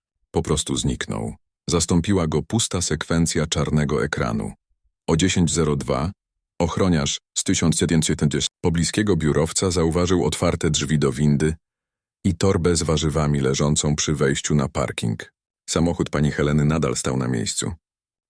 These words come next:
ale kobiety już tam nie było. Nagranie, które później stało się kluczowym dowodem w śledztwie, zaczyna się w sposób pozornie banalny. Na ekranie widać, jak pani Helena otwiera bagażnik i ostrożnie układa zakupy.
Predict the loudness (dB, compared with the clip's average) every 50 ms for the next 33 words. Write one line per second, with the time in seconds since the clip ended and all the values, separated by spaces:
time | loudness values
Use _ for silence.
0 | _ -2 0 0 0 0 0 -2 -2 0 0 0 0 0 -2 -2 -2 -2 -2 -2
1 | -2 0 2 2 2 2 0 -2 -2 -4 -4 -6 -8 -10 _ _ _ _ _ _
2 | _ _ _ _ _ _ _ _ 0 2 2 2 2 2 4 4 4 4 2 0
3 | -2 0 0 0 0 2 0 0 2 2 2 2 2 2 0 -2 0 0 0 0
4 | 0 0 -2 -4 -2 -2 -2 0 0 0 0 2 4 4 4 2 2 2 2 2
5 | 2 2 2 2 0 0 0 2 2 2 2 0 -2 -4 -2 0 0 0 0 -2
6 | -6 _ _ _ _ _ _ _ _ -2 -2 0 0 2 2 4 4 4 2 0
7 | -2 -4 -4 -2 -2 -2 0 0 0 -2 -4 -8 -8 _ -2 0 2 2 2 2
8 | 4 4 2 2 2 2 2 2 2 2 0 -2 -4 -4 -6 -6 -10 _ _ _
9 | _ _ _ _ _ _ _ _ _ _ 0 0 0 0 0 0 0 2 2 4
10 | 4 4 4 2 2 2 2 0 0 0 -2 -2 -2 -2 0 2 2 2 2 0
11 | 0 2 2 2 2 0 0 -2 -2 0 0 0 2 0 0 -2 -2 0 0 0
12 | 0 0 0 0 0 0 0 0 0 0 0 0 -2 0 0 0 2 2 0 0
13 | 0 0 -2 -2 0 0 0 0 0 -2 -4 -4 -4 -6 -4 -2 -4 -4 -4